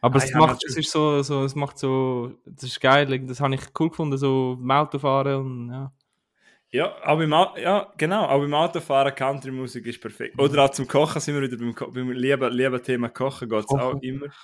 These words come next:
Speaker 1: Und wenn ich draussen bin mit dem, äh, mit dem Kollegen irgendwo übernachten
Speaker 2: Ja.
Speaker 1: oder irgendein Feuer machen, lassen wir auch ein bisschen Country.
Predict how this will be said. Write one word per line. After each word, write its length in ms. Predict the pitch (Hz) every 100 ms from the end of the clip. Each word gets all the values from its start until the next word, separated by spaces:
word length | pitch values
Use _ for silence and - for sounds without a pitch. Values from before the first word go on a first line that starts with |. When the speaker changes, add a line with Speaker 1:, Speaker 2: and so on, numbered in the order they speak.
| - _
Speaker 1:
Und 220 | 131 131 123
wenn 140 | 139
ich 120 | 139
draussen 360 | 139 165 - 156
bin 140 | 151
mit 220 | 143 135 135
dem, 200 | 131 123
äh, 280 | 123 120 120 117 - _ _ _ _ _ _ _
mit 100 | 135
dem 80 | 135
Kollegen 440 | - 131 139 143
irgendwo 600 | 139 139 135 135 135 135 135 - _ _ _
übernachten 480 | 131 123 127 131 98
Speaker 2:
Ja. 120 | 131 123
Speaker 1:
oder 260 | 117 120
irgendein 540 | 123 123 127 113 120 120
Feuer 280 | - 139
machen, 340 | 135 131 135 135 - _ _ _ _
lassen 220 | - 117 127
wir 80 |
auch 100 | 120 123
ein 80 | 120 160
bisschen 280 | - 151 -
Country. 480 | - 120 127 123 120